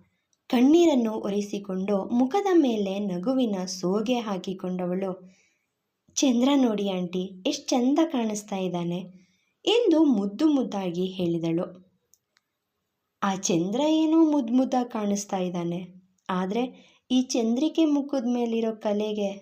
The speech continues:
ಕಾರಣ ಏನು? ಕೈಕಟ್ಟಿ ಅವಳತ್ತಲೇ ನೋಡುತ್ತಾ ಕೇಳಿದರು.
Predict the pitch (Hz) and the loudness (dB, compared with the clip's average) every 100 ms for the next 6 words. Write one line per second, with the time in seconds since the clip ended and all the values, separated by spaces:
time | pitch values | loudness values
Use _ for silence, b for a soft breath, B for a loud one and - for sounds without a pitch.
0 | - _ - 175 190 254 302 247 185 175 | -18 _ -8 -4 -2 0 2 0 0 -2
1 | 262 330 - _ _ _ _ _ _ 427 | -2 -4 -8 _ _ _ _ _ _ 0
2 | 554 539 370 - 269 277 214 233 294 294 | 0 2 0 0 -2 -2 -2 2 0 0
3 | 262 247 233 208 202 196 190 190 190 185 | 0 0 0 -2 -4 -4 -6 -6 -4 -4
4 | 180 175 175 202 - _ | -2 -4 -6 -8 -12 _